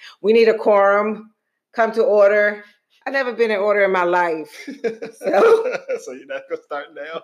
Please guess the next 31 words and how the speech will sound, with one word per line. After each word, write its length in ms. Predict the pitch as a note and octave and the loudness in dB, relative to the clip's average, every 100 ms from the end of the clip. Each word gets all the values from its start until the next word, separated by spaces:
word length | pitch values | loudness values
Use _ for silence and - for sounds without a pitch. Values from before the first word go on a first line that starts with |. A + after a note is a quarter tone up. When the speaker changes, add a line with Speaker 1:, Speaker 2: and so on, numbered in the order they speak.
| - | -8
Speaker 1:
Yes. 680 | A3 G#3 G3+ G3 F3+ E3 D#3+ _ _ - - - - | 0 0 0 0 0 0 -4 _ _ -20 -20 -12 -2
But 120 | A#3 | 4
that, 160 | C#4 D4 | 6 6
that 200 | D#4 D4+ | 4 4
really, 460 | D4 C#4+ C4 A#3+ | 4 4 0 -2
I 80 | C4 | -2
mean, 320 | C#4 C#4+ C4+ | 0 -2 0
like, 220 | C4 C4+ C4+ | 0 0 0
and 120 | C#4+ | 0
you 100 | B4+ G4 | 0 0
talk 120 | C4 | 0
about 180 | C4 C4 | -2 -2
some 180 | G#3+ - - - _ | -6 -6 -18 -20 _
Christmas 420 | - F#4+ F#4 F#4 | -2 0 0 0
decorations 720 | C4+ C4+ A#3+ A#3 A3+ - F3 | 0 2 2 4 2 -2 -6
still 300 | - B3 C#4 | -2 4 4
up. 300 | A3 B3+ C#4 - - | 6 4 2 -4 -4
Who 280 | E4+ C#5+ C#4+ | 4 6 6
does 360 | B3+ D4+ C#4+ A3 | 4 4 2 2
that? 360 | A3 F3+ D3 - _ - - | 2 2 -4 -10 _ -16 -4
I 60 | D#4 B4+ F#4 | -2 -2 -4
have 100 | - | -4
to 40 | |
take 200 | E4+ C#4+ | -2 -2
'em 100 | C4+ | 0
down 260 | B3+ C4+ C4+ | 2 2 0
before 260 | A#3+ - | -6 -4
I 80 | G#3+ | -4
can 220 | - G3+ | -4 -8
record 480 | F3+ - A3+ A3 A3 | -10 -6 -2 0 0
my 180 | G#3+ | -2